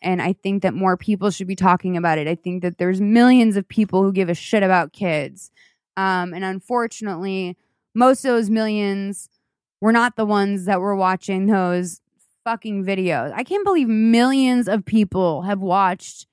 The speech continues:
that tablet thing and that we're just, like, getting around to this now, this discovery of this channel. Like, that's wild to me that we are this deep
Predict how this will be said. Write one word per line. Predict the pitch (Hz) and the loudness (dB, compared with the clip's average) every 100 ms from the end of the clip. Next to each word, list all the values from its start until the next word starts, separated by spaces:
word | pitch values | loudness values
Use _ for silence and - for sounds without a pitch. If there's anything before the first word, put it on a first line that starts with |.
| _ _ _ _ | _ _ _ _
that | 214 208 | -2 -2
tablet | - 196 190 185 160 - | -2 -2 -2 -2 -6 -6
thing | 165 156 123 113 - _ _ _ _ _ | -8 -6 -8 -12 -16 _ _ _ _ _
and | 220 226 | 2 4
that | 220 196 - | 4 2 -2
we're | 208 220 220 | 2 4 4
just, | 180 220 214 - | 4 2 2 -2
like, | 202 196 | -4 -2
getting | 202 190 185 | 0 0 0
around | 170 175 175 180 | 0 0 0 -2
to | 175 | -2
this | 165 156 - | -4 -6 -8
now, | 175 143 110 - 208 _ _ - | -8 -8 -12 -14 -20 _ _ -10
this | 208 185 | -8 -2
discovery | 208 - 208 196 180 180 | -2 0 0 2 0 -2
of | 170 | -2
this | 175 - | -4 -6
channel. | - 165 135 117 92 - _ _ _ - | -6 -4 -4 -6 -8 -10 _ _ _ 2
Like, | 233 233 226 - _ _ _ _ _ _ _ _ - | 4 6 2 -2 _ _ _ _ _ _ _ _ 0
that's | 381 - - | 0 0 -2
wild | 233 226 190 180 180 | 4 4 4 0 -2
to | - | -4
me | 185 147 104 139 185 _ - - | -4 -4 -10 -12 -16 _ -20 -10
that | 226 214 214 | -4 -4 -4
we | 226 | -6
are | 208 | -6
this | 196 196 226 - | -4 -4 -4 -4
deep | 196 202 147 - | -4 -4 -4 -10